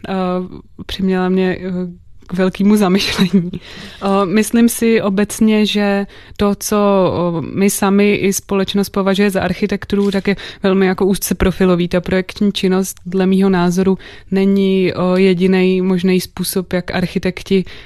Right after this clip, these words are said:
a architektky mohou a mají přispívat společnosti. O,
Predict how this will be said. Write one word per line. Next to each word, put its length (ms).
a 80
architektky 720
mohou 340
a 60
mají 240
přispívat 640
společnosti. 800
O, 840